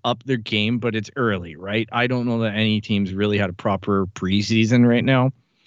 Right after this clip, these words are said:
So they need to up their, their game. I know that they've got a lot of threat in that lineup, or they had it. And that the, the new player that they got from D C, the U S national player, holy crap, does he ever look dangerous? Like,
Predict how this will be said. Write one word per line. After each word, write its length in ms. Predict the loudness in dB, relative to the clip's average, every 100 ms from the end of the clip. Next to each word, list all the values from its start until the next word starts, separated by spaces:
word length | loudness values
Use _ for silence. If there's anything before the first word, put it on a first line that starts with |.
| -20 _
So 420 | -2 2 2 2 -2 _ _ _ _ _ _
they 140 | 0 2
need 240 | 0 -4
to 100 | -6 -4
up 200 | -4 -2
their, 220 | -2 -2 -6 -10
their 220 | -4 -4
game. 400 | -2 0 2 0
I 140 | 0
know 280 | 0 2 2
that 160 | 0 0
they've 140 | -2
got 220 | 0 0 2
a 40 |
lot 200 | 2 0
of 80 | -4
threat 340 | -4 -2 -2
in 60 | -2
that 180 | -2 -2
lineup, 420 | -2 0 0 -2
or 120 | -4
they 80 | -4
had 400 | -6 -2 0 0
it. 160 | -2 -4 _ _ _ -4
And 240 | 0 0 -2
that 240 | -4 -4 -6 -12
the, 120 | -12
the 200 | -6 -4
new 240 | 2 2
player 280 | 2 2 2
that 140 | 0 -2
they 80 | -2
got 160 | -4
from 140 | -2 -4
D 200 | -2 -2
C, 260 | 0 0 0
the 140 | 0
U 240 | 0 0
S 180 | 0 -2
national 380 | -2 -2 -2 -4
player, 240 | -2 -4 -4 -16 _
holy 280 | -4 0 2
crap, 400 | 0 0 -2 -2
does 160 | -6 -6
he 140 | -4
ever 180 | -4 -4
look 200 | -6 -6
dangerous? 560 | -6 -4 -4 -4 -4 -2
Like, 280 | -2 -2